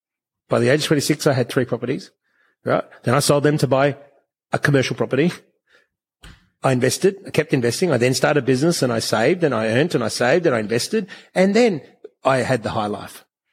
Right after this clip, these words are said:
right? So what I tell people is that what, what advice not to listen to, you can have it all. That whole concept of,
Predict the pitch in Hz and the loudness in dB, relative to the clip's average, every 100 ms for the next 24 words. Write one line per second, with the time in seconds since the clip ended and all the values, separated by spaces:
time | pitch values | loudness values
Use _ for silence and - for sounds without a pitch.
0 | _ - 127 - - _ - _ - 165 | _ -6 -4 -4 -6 _ -20 _ -2 0
1 | 160 185 175 - 147 147 143 127 123 - | 2 2 0 -2 0 -2 -2 -2 -4 -8
2 | _ - 139 123 120 - - _ _ 123 | _ -4 0 2 0 -4 -14 _ _ -2
3 | 135 131 127 131 135 127 127 123 - - | -2 0 0 0 0 0 2 0 0 0
4 | 135 131 131 185 165 _ _ _ _ _ | 0 -2 -2 -4 -4 _ _ _ _ _
5 | _ 117 139 135 98 120 107 113 107 95 | _ -2 0 0 0 -2 0 0 0 -4
6 | - _ - 120 131 123 - 135 120 131 | -12 _ -2 2 2 0 0 -2 0 -2
7 | 123 - 123 117 107 | -2 -2 2 2 0